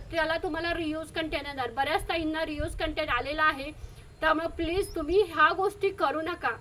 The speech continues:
काहीतरी स्वतःचं टाका, कारण YouTube-नं तेच सांगितलंय, तुमचं काहीतरी व्हिडिओमध्ये पाहिजे. तुम्ही प्रॉपर अभ्यास करा. बऱ्याच ताईंचा आजही अभ्यास नाहीये YouTube-च्या संदर्भात.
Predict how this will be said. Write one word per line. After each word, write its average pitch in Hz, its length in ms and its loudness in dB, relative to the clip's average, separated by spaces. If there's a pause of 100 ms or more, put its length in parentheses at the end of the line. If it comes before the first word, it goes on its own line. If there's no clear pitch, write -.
(420)
काहीतरी 392 480 8
स्वतःचं 359 500 2
टाका, 330 400 4
कारण 320 380 0
YouTube-नं 349 460 -2
तेच 392 340 0
सांगितलंय, 320 440 0
तुमचं 311 540 -2
काहीतरी 320 540 0
व्हिडिओमध्ये 285 560 0
पाहिजे. 311 760 0 (360)
तुम्ही 302 180 -2
प्रॉपर 330 480 2
अभ्यास 320 380 2
करा. 294 420 2
बऱ्याच 339 340 4
ताईंचा 330 500 2
आजही 311 480 8
अभ्यास 381 440 6
नाहीये 359 440 0
YouTube-च्या 320 400 -2
संदर्भात. 277 520 0